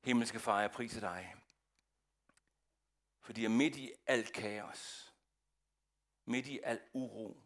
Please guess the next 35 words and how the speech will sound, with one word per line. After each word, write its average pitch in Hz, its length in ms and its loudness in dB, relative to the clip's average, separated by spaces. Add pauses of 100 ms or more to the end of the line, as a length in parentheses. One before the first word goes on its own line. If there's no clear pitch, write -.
(140)
midt 101 220 -8
i - 80 -10
al 92 220 -6
støj, - 320 -8 (1120)
der 104 60 -6
banker 95 280 -2
du 92 100 -8
på 95 120 -16
hjertets 78 400 -12
dør. - 320 -20 (1800)
Og - 180 -10
alle 135 180 2
dem, 123 180 2
som 113 200 -2
lukker 104 180 -4
op - 240 -6
for - 120 -6
dig, 78 400 -12 (840)
skal - 200 -10
finde 101 240 -6
ud 104 180 -8
af, 87 340 -10 (380)
at - 180 -16
du 104 100 -10
er 90 60 -6
fredens 110 580 -4
fyrste, 92 560 -12 (360)
som 92 200 -10
kommer 90 320 -6
ind 104 280 -10 (520)
og - 80 -14
skaber 87 360 -10
glæde 104 580 -6 (380)
og - 140 -14
fred 101 400 -8